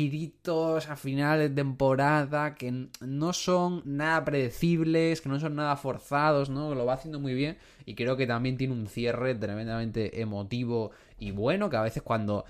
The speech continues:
juegas tanto al cliffhanger, al plot twist y demás, llega un punto que dices, "¿Tú qué hago con mi vida?", ¿no? Pero aquí funciona tremendamente bien, te hace reflexionar, es amable, es divertida.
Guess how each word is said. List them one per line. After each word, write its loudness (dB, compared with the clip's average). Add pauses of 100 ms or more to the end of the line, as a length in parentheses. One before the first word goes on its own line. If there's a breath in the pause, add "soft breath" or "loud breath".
(120)
juegas 2
tanto 0
al -2
cliffhanger, 2
al 0
plot 4
twist -4
y 2
demás, -2 (200 soft breath)
llega 2
un -2
punto -2
que -4
dices, -4
"¿Tú -12
qué 0
hago 2
con -4
mi -4
vida?", 0
¿no? -6 (260 loud breath)
Pero 4
aquí 2
funciona -4
tremendamente -2
bien, 2
te -2
hace -4
reflexionar, -2
es 0
amable, 2
es -2
divertida. 0